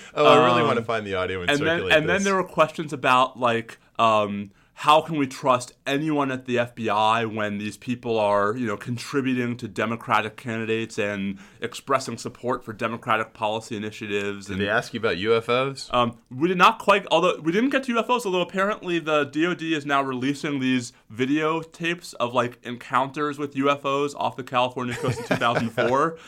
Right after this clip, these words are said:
Speaker 2: So, uh, th-, that did not come up on the radio show.
Speaker 1: That's funny.
Speaker 2: That was
Speaker 1: Oh,
Speaker 2: just on
Speaker 1: my God.
Speaker 2: C N N this morning.
Speaker 1: Oh, okay, good.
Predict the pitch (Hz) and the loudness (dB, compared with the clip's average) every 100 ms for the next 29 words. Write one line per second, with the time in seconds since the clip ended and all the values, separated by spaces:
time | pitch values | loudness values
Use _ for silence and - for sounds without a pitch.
0 | - - 175 165 - - - _ 131 - | -10 4 6 6 0 -12 -20 _ -4 -2
1 | 170 190 185 233 240 196 208 214 214 190 | -4 2 4 4 4 2 4 0 0 0
2 | 180 202 139 107 - 90 - _ 95 104 | 0 2 0 0 -4 -6 -8 _ -2 -2
3 | - 85 80 82 170 - - 180 - 185 | -2 -6 -4 6 8 8 6 4 4 4
4 | 160 151 160 123 110 90 82 104 117 120 | 6 6 4 0 -2 -2 -6 -2 2 4
5 | 131 95 73 113 80 | 2 -2 0 0 0